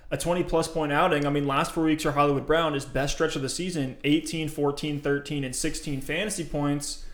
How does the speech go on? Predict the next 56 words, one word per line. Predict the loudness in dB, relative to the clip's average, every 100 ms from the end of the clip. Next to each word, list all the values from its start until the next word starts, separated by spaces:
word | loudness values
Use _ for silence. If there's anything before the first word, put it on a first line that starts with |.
| -12 -18 -18 -20 -4 4
I |
think | 4 4
you | 2
could | 2
do | 4
that | 6 6
again, | 6 4 4 4 2 2
but | 0
does | 0
that | 0 0
really | 0
get | -2 -2
you | -2
excited | 0 0 2 4 4
in | 2
a |
championship | 2 -4 -4 -2 -2 0
matchup? | 0 2 2 2 -2 -16 -14 0
No, | 6 8 8 6
and | 4 4
you | 6
know | 6
the |
floor | 6 4 4
is | 4
lower | 2 2 2
than | 0
a |
lot | 0 0
of | 2
guys | 0 0
out | -2 0
there, | 0
which | 0 0
is |
why | 2 4
you're |
going | 2 0 -2
with | -4 4
Bowden | 8 8 6 0 -6 -14 -20 -20 -6
if | 4 4 6
Parker's | 4 4 0 2
out. | 2 4
So, | 6 6 6 0 -14 -16 -18 -18 -18 -18 -18 -18 -14 4
yeah, | 8 8
I |
think | 6 2
we | 4
have, | 8 8 8
like, | 6
I | 6 8
have | 8
Hollywood | 8 6 6 4
Brown | 2 2
this | 2 4
week | 4 4 -10